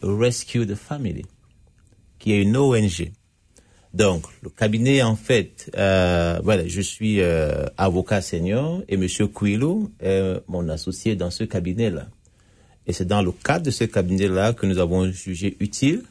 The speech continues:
de créer une clinique juridique en français. Euh, sachant que nous collaborons aussi, euh, nous collaborons aussi beaucoup avec Infojustice. Euh, d'ailleurs, je suis membre, euh, du conseil d'administration de l'A G F M.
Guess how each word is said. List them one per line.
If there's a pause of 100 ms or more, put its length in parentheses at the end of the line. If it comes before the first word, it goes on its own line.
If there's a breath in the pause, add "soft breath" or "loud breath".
(200)
de
créer
une
clinique
juridique
en
français. (1040 soft breath)
Euh, (160)
sachant
que
nous
collaborons
aussi,
euh, (400)
nous
collaborons
aussi
beaucoup
avec
Infojustice. (1000 loud breath)
Euh,
d'ailleurs,
je
suis
membre,
euh,
du
conseil
d'administration
de
l'A
G
F
M.